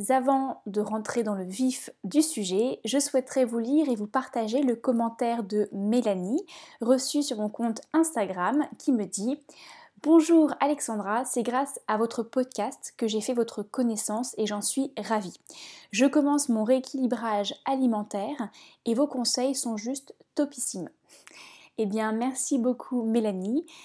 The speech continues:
d'avoir pris quelques minutes pour me partager ces quelques mots qui m'ont donné vraiment le sourire. J'adore recevoir tous vos petits mots, euh, qui me motivent au quotidien.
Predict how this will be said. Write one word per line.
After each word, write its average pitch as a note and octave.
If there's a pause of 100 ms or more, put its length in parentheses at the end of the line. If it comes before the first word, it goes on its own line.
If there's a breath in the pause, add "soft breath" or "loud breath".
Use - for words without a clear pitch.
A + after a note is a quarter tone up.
(140 loud breath)
d'avoir A3+
pris C4
quelques B3+
minutes C4
pour B3
me G#3+
partager A3
ces A3+
quelques C4+
mots A#3
qui C4+
m'ont G3+
donné G#3+
vraiment A3+
le G#3+
sourire. G#3 (460 loud breath)
J'adore A#3+
recevoir A#3+
tous D#4+
vos B3+
petits C4
mots, A#3 (380 loud breath)
euh, G3
qui G#3
me A3
motivent B3 (120)
au G#3+
quotidien. G#3+